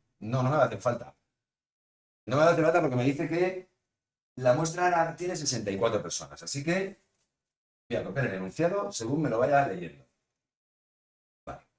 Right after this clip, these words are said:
A ver. Dice, sabiendo que para una muestra aleatoria simple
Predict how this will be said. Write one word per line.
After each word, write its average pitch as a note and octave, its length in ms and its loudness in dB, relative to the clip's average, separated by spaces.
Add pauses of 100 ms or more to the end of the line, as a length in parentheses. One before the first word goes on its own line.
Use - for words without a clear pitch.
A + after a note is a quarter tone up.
(500)
A G#2 120 0
ver. G2 180 -6 (1600)
Dice, C3+ 260 6
sabiendo F#3+ 400 6
que A3 80 4
para F3+ 160 4
una E3+ 120 2
muestra E3 340 0
aleatoria C3 560 4
simple G2+ 540 0